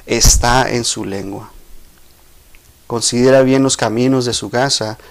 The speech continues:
y no come el pan de balde. Muchas hijas han sido virtuosas,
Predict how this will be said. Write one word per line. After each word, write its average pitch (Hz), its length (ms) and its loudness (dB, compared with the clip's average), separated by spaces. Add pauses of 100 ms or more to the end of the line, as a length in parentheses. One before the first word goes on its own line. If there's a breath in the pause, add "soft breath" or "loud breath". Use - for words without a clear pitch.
(120)
y 123 120 0
no 127 200 2
come 139 600 4
el 113 120 -4
pan 120 540 0
de 104 200 -8
balde. 101 460 -6 (1300 soft breath)
Muchas 139 360 2
hijas 143 280 0
han 131 160 0
sido 151 320 4
virtuosas, 120 800 -2